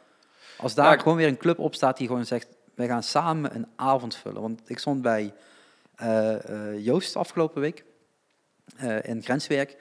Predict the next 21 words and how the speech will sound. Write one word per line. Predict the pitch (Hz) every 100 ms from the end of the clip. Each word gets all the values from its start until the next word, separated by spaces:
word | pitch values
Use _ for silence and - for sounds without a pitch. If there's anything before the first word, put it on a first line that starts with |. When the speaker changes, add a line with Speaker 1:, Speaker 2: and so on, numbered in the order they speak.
| - - - _
Speaker 1:
En | 120
er | 120
stond, | 135 117 120
eh, | 110 107
eh, | 104 - _ _ _ _ _
hoe | 104 101 104 -
heet | 117 -
die? | 127 -
Jiri | 113 143 135 120
Jackson | 117 151 - 185
in | 160
het | 156 -
voorprogramma. | - 160 156 135 147 151 160
Nou, | - 110 113 -
echt, | 110 - _ _ _ _ -
de | -
bloed | 110 156 -
stroomde | - 135 120
uit | 113 113
mijn | 120
oren. | 147 160